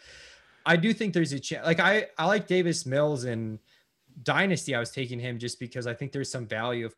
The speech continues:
you know, a rookie quarterback playing right away. Like, there, I think it's better than fifty fifty that Davis Mills starts a game this year. Not necessarily week one, but he's gotta start at some point, right? Like, are you really gonna throw out Tyrod Taylor for sixteen or seventeen games?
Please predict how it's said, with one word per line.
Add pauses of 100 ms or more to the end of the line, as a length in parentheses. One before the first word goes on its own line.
(140)
you
know,
a
rookie
quarterback
playing
right
away.
Like,
there, (680)
I
think
it's
better
than
fifty
fifty
that
Davis
Mills
starts
a
game
this
year.
Not
necessarily
week
one,
but
he's
gotta
start
at
some
point,
right?
Like,
are
you
really
gonna
throw
out
Tyrod
Taylor
for
sixteen (180)
or
seventeen
games?